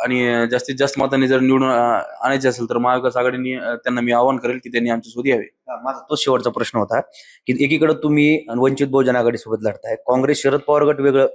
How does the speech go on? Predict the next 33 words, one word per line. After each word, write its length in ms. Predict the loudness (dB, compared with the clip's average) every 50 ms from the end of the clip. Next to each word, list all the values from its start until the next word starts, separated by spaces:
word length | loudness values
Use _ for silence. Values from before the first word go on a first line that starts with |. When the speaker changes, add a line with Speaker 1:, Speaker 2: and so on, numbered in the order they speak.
| -4 -2
Speaker 2:
वेगळं 240 | 0 2 2 4 2
लढतंय. 580 | 2 2 -2 -4 -12 -20 _ _ -20 -20 -12 -4 0
यामुळे 280 | 0 2 4 4 2
कुठेतरी 320 | 2 2 0 2 2 0 0
तुमच्या 260 | -2 -4 -2 0 0
दोघांच्या 400 | 2 2 2 2 2 2 2 2
विरोधकांना 440 | 2 2 2 2 2 0 0 -2 -2
त्याचा 180 | -4 -4 -4
फायदा 240 | -4 -4 -2 0 0
होणार 260 | 0 0 0 -2 -4 -6 _
नाही 360 | -12 -12 -10 -8 -4 -2 -2 0
का, 80 | 0
असं 180 | -2 -2 0 -2
वाटत 160 | -2 -2 -4 -14
नाही 100 | -16 -18
तुम्हाला? 520 | -18 _ _ -20 _ _ _ _ _ _ -20 _ -20 -20 -20 -12 -4
Speaker 1:
याआधी 420 | -2 0 2 2 0 0 0 0 0
पाहिलं 440 | 0 0 0 2 2 4 4 4 2
तर, 200 | 2 2 2 2
अ, 760 | 2 2 2 2 4 4 4 4 4 4 4 4 4 2 0 -2
मला 560 | -4 -6 -2 0 0 2 4 4 4 4 4 2 0 -2
एक, 140 | -4 -4 -4 -4 -4 -2
अ, 120 | -2 -2
तुम्हाला 300 | -2 -4 -4 -4 -2 -2
मी 80 | -2 -2
पहिले 280 | -2 0 0 2 2 2
म्हणलो, 260 | 2 2 0 0 0
यांची 340 | 0 0 0 -2 -2 -2 -2
ही 100 | -2 -2
जी 140 | -2 -2
मॅनेजमेंट 580 | -2 -2 -2 0 0 0 0 0 -2 -2 0 0
राजकारण 380 | -2 -2 -2 -2 -2 -2 -2 -2
आहे, 80 | -6